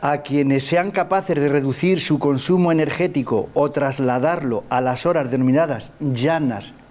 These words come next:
o valle-, o valles, yo me vuelvo ya loco porque tengo que decir, "Ah, que hay unas horas que se llaman llanas, otras valles y tal", y entonces me encuentro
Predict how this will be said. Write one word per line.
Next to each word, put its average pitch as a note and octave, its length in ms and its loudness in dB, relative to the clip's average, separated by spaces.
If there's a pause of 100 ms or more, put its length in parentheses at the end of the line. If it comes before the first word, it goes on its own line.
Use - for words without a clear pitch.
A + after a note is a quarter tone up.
(120)
o A#2 100 0
valle-, D3+ 320 -2
o B2+ 160 2
valles, D3 480 0 (460)
yo C#3+ 500 2
me B2+ 380 0
vuelvo C#3+ 280 0
ya D3 140 4
loco D#3 260 0
porque C#3+ 200 -2
tengo C3+ 160 0
que C3 80 0
decir, C3 280 -2 (320)
"Ah, F3+ 160 -4
que C#3+ 140 -2
hay D3 160 2
unas F3 320 0
horas F3 180 0
que D3 140 -4
se C#3+ 100 -4
llaman D#3+ 300 0
llanas, D#3+ 340 -2
otras C#3 320 0
valles D3+ 280 0
y - 20 -2
tal", F3 160 0
y D#3 40 0
entonces D#3+ 280 0
me E3+ 60 2
encuentro E3+ 420 0